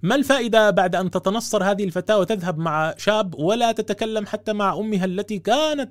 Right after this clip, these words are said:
تزعم أنها تريد أن تجعلها في أعلى المراتب والدرجات؟ ستخسرون هذا كله للأسف الشديد. وهناك عنصرية، وهناك مشاكل في السكن الجامعي،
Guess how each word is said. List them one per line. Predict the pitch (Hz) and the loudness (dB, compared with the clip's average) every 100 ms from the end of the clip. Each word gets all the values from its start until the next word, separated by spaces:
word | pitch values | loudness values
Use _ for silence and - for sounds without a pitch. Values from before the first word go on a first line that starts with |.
| - | -4
تزعم | 240 196 196 196 | -6 -2 -2 -2
أنها | 170 185 190 190 | -4 -4 -2 -4
تريد | 175 160 190 226 214 | -4 -6 -6 -6 -8
أن | - 185 175 - - - | -8 -6 -6 -8 -20 -12
تجعلها | 156 131 185 214 196 | -8 -4 0 2 2
في | 180 185 - | 2 -2 0
أعلى | 180 170 | 0 0
المراتب | 160 143 143 170 - 139 123 | -2 -2 -2 -2 -4 -8 -6
والدرجات؟ | 127 117 127 120 175 160 _ _ _ _ - - | -6 -2 -2 0 -2 -4 _ _ _ _ -20 -20
ستخسرون | - - - - 160 151 | -18 -12 -6 -2 0 0
هذا | 139 143 | 0 -2
كله | 131 165 135 117 | -2 -2 -2 -4
للأسف | 123 131 - 117 | -6 -6 -8 -8
الشديد. | 113 - 123 127 101 - _ _ _ _ _ - | -8 -6 -4 -6 -8 -20 _ _ _ _ _ -2
وهناك | 131 156 151 | 2 2 2
عنصرية، | 131 127 110 127 156 143 98 - _ _ _ - | 0 -2 -2 0 0 0 -2 -6 _ _ _ -6
وهناك | 110 127 143 135 | -2 0 0 0
مشاكل | 123 127 143 135 | -4 -2 -2 -2
في | 117 135 135 131 | -4 -4 -4 -4
السكن | 123 120 147 135 123 | -6 -6 -4 -4 -4
الجامعي، | 113 143 165 143 107 | -2 0 0 -2 -4